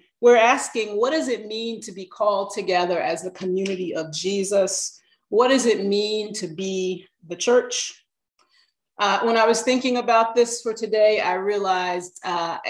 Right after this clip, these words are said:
what came to mind for me was a values exercise,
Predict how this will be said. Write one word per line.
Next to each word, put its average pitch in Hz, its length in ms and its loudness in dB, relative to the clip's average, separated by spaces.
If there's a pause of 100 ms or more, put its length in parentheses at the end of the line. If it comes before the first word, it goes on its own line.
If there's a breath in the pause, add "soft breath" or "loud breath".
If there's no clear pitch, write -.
(200)
what 226 220 2
came 233 240 4
to 240 120 0
mind 196 400 0
for 202 100 -4
me 185 180 0
was 180 180 0
a 185 80 -2
values 190 680 -2
exercise, 160 1120 -4